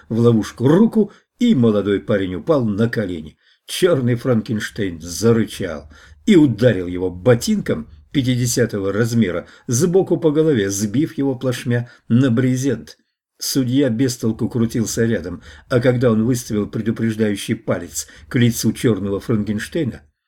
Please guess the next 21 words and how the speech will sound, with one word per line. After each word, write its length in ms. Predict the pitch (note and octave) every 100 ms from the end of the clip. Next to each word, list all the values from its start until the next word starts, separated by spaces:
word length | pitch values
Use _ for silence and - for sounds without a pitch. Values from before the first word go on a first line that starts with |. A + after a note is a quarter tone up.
| _ -
чудовище 800 | - E3 F3+ C#3+ A#2+ - A2+ - - _
отшвырнуло 840 | G3+ F#3 - D3 B2+ A#2 A2 G2+ G2+
его 320 | B2 D3+ - _
с 220 | - D#3+
лёгкостью, 760 | E3 D#3+ - D3+ - - D3+ - _
с 140 | -
какой 260 | C3 B2+ A#2+
щелчком 580 | - C3 A#2+ - C3+ A#2
сбивает 460 | G#2+ B2 B2 A#2
кузнечика. 720 | - B2+ A#2+ C3+ A2+ - - - _ _ _ _
Чёрный 440 | - C3 A2 A2+
Франкенштейн 880 | A2+ A#2 G#2+ A2+ G#2+ - E3 A#2 - _ _
встал 360 | - - G3 E3
над 180 | A#2 G#2+
сбитым 380 | G2+ G2+ A2+ F#2+
парнем 460 | G#2+ G2+ G#2 - _ _ -
и 100 | D3+
дубасил 760 | G#2 G#2+ F2+ F2 G2+ - G#2 F#2
его 160 | F2+
по 240 | - E3 D#3+
груди, 600 | A2 G#2 F2+ F2 D#2